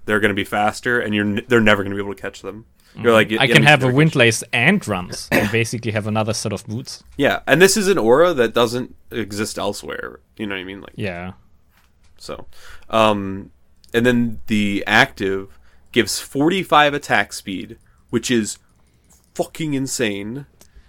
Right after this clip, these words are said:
Speaker 1: Like, like, what? Okay, wait.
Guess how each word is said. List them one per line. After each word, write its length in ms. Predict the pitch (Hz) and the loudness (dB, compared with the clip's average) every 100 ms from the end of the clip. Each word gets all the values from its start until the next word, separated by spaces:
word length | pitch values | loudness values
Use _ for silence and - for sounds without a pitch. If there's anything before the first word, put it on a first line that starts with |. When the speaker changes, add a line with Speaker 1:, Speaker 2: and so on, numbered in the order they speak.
| - - - - | -18 -18 -10 4
Speaker 1:
Like, 380 | 123 113 - - - - - - - | 6 6 0 -20 -20 -20 -20 -18 -2
like, 120 | 123 | 0
what? 340 | 117 143 170 - | 2 2 0 -2
Okay, 280 | 131 117 101 | 0 4 4
wait. 340 | 101 95 - | 2 -2 -6